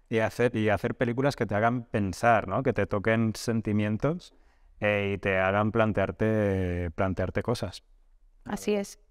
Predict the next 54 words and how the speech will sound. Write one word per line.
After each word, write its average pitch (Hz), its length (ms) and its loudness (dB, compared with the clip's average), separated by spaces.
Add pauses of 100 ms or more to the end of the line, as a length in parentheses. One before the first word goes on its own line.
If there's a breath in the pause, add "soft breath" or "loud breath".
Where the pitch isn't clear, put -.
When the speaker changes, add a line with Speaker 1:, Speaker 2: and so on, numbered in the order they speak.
(200)
Speaker 2:
así 208 280 -4
es. 196 120 -6
Speaker 1:
Es 113 160 -6
una 107 160 0
pasada 117 380 2
y, 117 120 -2
y 110 160 0
Elemental 127 640 2
creo 117 200 0
que 107 100 0
va 110 240 2 (640)
en, 104 500 0
en 104 140 -2
este 101 240 -4
camino. 98 220 -2
Speaker 2:
En 190 60 0
este 185 200 -4
camino, 190 480 0 (540)
totalmente. 196 580 0
Y 202 60 0
después, 185 580 -2 (240)
no 185 200 -2
sé 220 120 -4
si 214 140 -4
la 190 120 4
otra 185 160 0
que 190 60 -4
ibas 202 160 -2
a 208 40 0
nombrar, 202 260 2
Inside 185 440 0
Out 175 180 2
dos, 214 300 0
que 196 120 -2
ya 190 80 2
está 185 200 -2
Speaker 1:
Inside 220 100 -2
Out 247 60 0
Speaker 2:
confirmada, 202 560 0
Speaker 1:
dos, 196 480 -10
ujú. 113 200 -8
Speaker 2:
que 180 240 0
a 165 60 2
mí 165 100 0
esa 160 180 -4
me 165 80 -2
pareció 165 460 -2
una 175 220 2
obra 165 160 2
maestra. 160 440 -2
Speaker 1:
Muchas 92 60 -4
ganas, 104 320 -2
totalmente. 110 640 -6
Speaker 2:
Sí. 107 60 -12